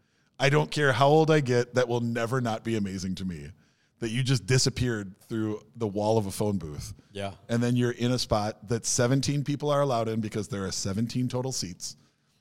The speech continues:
Speaker 1: And then you get to hang out there. And you could still order a fucking hot dog through the dumbwaiter. Like, that's also pretty rad that you're having,
Speaker 2: Yeah.
Speaker 1: you know, a twenty-five dollar cocktail while crushing a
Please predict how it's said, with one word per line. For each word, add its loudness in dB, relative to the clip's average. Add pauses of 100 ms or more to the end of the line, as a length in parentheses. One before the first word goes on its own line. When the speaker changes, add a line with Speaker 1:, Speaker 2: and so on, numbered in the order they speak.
(200)
Speaker 1:
And 2
then 2
you 0
get -2
to -2
hang 2
out 0
there. -4
And 0
you 2
could -6
still 0
order 2
a -2
fucking -4
hot -4
dog 2
through -4
the -4
dumbwaiter. 4 (640)
Like, -2
that's 2
also 2
pretty -2
rad 2
that 0
you're 2
having, 4
Speaker 2:
Yeah. 2
Speaker 1:
you 6
know, 4
a 4
twenty-five 0
dollar 4
cocktail 0 (260)
while 2
crushing 0
a 0